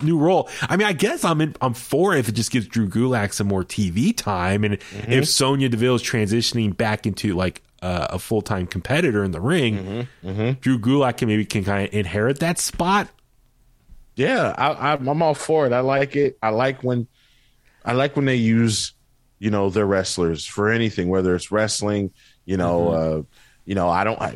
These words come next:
Speaker 2: managers, you know, uh, uh, authority figures, things like that. I think Drew Gulak is a new face that we're
Speaker 1: Yeah.
Speaker 2: not used to seeing on,
Speaker 1: Yeah.
Speaker 2: on Fridays. So that's, you know,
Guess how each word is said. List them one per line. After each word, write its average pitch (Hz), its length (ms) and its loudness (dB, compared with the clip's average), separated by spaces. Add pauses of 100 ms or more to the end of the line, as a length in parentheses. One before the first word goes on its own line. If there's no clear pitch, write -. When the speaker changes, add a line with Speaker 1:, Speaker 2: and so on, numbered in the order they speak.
(120)
Speaker 2:
managers, 110 1000 2
you 107 120 0
know, 104 240 2
uh, 90 500 0
uh, - 20 0 (840)
authority 113 480 2
figures, 107 500 -2
things 107 220 -2
like 101 160 0
that. 101 160 2
I - 20 -6
think 95 300 -8
Drew 107 200 0
Gulak 98 400 0
is 87 140 -6
a 87 60 -2
new 95 360 -2
face 104 600 -2 (340)
that 98 140 0
we're 110 120 2
Speaker 1:
Yeah. 107 100 4
Speaker 2:
not 107 100 0
used 107 180 0
to 107 80 0
seeing 110 400 0
on, 107 180 -2
Speaker 1:
Yeah. 95 280 0
Speaker 2:
on 110 120 0
Fridays. 107 640 2
So 92 220 0 (420)
that's, - 320 -2
you 143 120 2
know, 127 300 0